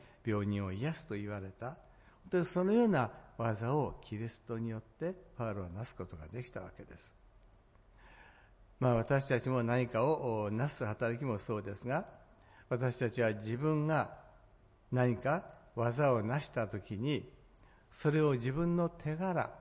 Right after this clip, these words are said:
あるいは自分の力として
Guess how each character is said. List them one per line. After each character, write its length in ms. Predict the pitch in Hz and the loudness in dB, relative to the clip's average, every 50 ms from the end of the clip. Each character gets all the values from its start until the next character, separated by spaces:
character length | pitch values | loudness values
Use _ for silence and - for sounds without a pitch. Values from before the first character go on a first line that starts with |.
| - - - - - - - _ - - - - - - - - - - - - - | -20 -20 -20 -20 -20 -20 -20 _ -20 -20 -20 -20 -20 -20 -20 -20 -20 -20 -20 -6 -2
あ 80 | - 160 | 4 6
る 80 | 175 | 6
い 40 | 180 | 8
は 60 | 165 | 6
自 160 | 147 135 143 151 | 6 4 2 2
分 220 | 165 196 190 190 | 4 4 4 4
の 100 | 190 190 | 4 2
力 400 | 185 - - - 202 196 190 180 | 0 -2 -2 0 0 2 2 2
と 160 | 175 - 127 | 0 0 -2
し 120 | 117 - - | -2 -2 -2
て 380 | - 139 117 - - - - | -2 0 0 0 -2 -6 -16